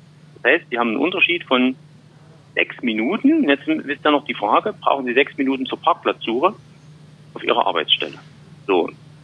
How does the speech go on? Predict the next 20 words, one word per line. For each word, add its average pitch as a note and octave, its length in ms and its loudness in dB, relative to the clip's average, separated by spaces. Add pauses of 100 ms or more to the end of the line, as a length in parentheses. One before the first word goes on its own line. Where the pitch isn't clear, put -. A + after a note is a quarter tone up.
(100)
Und F2 160 -2
dann B2+ 180 2
haben F3 120 0
wir D#3 80 0
schon D3 120 -2
das C3+ 140 2
Problem, A#2 460 0
dann F2+ 180 0
haben B2+ 180 0
wir C#3+ 120 2
keinen G#2+ 440 0
Mehrwert G#2+ 400 -2
mehr F2+ 160 0
vom - 180 -4
Ö F2+ 100 0
P - 120 -8
N A#2 140 -8
V. - 260 -6 (600)
Und - 100 -4
deswegen A3 440 0